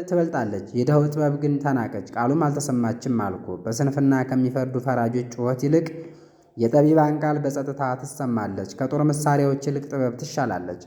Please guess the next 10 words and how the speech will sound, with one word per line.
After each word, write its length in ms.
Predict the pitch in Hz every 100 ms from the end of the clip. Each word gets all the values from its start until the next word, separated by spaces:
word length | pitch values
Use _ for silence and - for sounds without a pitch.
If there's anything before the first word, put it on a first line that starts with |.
| -
አንድ 200 | 127 147
ኃጢአተኛ 560 | 143 143 131 123 117 107
ግን 160 | 151 226
ብዙ 160 | 117 117
መልካምን 440 | 113 110 113 165
ያጠፋል። 440 | 196 180 156 131 117 117 - - - - - - _ _ _ _ _ _ - - - - _ -
መጽሐፈ 320 | 135 160 175 175
መክብብ 480 | 175 175 170 170 165 170 165 170 - - -
ምዕራፍ 440 | 123 127 139 147 147 147
አስር። 400 | 131 131 - 120